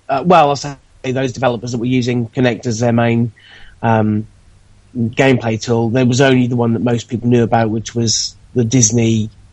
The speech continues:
uh, Harmonix one, the Fantasia something, Fantasia Unlimited or, um, whatever it's called. Uh, but you've gotta feel sorry for them. I mean, it's, it's hard enough making a game for Kinect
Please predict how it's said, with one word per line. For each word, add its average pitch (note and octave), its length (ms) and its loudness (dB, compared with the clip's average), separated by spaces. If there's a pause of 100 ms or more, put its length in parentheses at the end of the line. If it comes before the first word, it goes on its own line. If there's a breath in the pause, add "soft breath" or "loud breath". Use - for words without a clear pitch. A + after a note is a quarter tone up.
(140)
uh, A2 220 -4
Harmonix B2 540 4
one, A2+ 240 -2
the G#2+ 540 -4
Fantasia C#3 800 2
something, D3+ 420 -2
Fantasia D3+ 480 0
Unlimited D#3 380 2
or, D#3 200 2 (680 loud breath)
um, C#3+ 460 0
whatever D#3 320 0
it's - 80 -4
called. F3 340 2 (520 loud breath)
Uh, C3+ 220 0
but - 280 0
you've E3+ 200 4
gotta D3 220 2
feel C#3 160 0
sorry B2+ 260 2
for B2 60 -6
them. B2+ 180 0
I C#3 60 0
mean, D3+ 300 2
it's, - 520 -6 (460)
it's E3+ 120 0
hard F3+ 200 2
enough C3 240 -4
making C3+ 260 -2
a B2 40 -6
game B2+ 200 -2
for A2+ 120 -10
Kinect - 560 -6